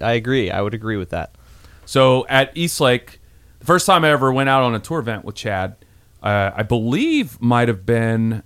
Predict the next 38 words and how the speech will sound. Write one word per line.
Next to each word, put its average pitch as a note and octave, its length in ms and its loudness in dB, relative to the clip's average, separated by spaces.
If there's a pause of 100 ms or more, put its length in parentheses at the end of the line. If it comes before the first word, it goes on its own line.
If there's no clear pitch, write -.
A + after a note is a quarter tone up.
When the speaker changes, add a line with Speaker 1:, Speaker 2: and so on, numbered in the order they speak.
(140)
Speaker 2:
the, A2 600 -2 (300)
uh, G#2 360 0
Players F#3 300 -6
Championship F2+ 580 -8
in F2+ 60 -8
Speaker 1:
I - 60 -4
think, A2 60 -4
I B2 100 0
think - 20 -2
Speaker 2:
two G#2+ 160 -6
thousand A2+ 80 -4
thirteen. B2+ 160 0
Speaker 1:
it G2+ 80 2
was, G2+ 280 0
yeah. G2 160 -2 (200)
Speaker 2:
And A2+ 140 0
it - 20 2
was A2+ 240 0
really C3 460 2
eye-opening A#2+ 460 0
for A2+ 140 -8
me A2 300 -2
as G#2 140 -8
we A#2 80 -4
walked C3 420 0
around A#2 600 -2 (600)
the A2 160 0
T - 180 -6
P A#2 140 -8
C, A2 440 -6
which A2 280 -6
is A2+ 140 -4
not C#3+ 260 4
an C3 60 2
easy A2 220 -2
walk, G#2 320 -2
Amanda. F#2+ 300 -6
Speaker 1:
No. G2+ 60 -2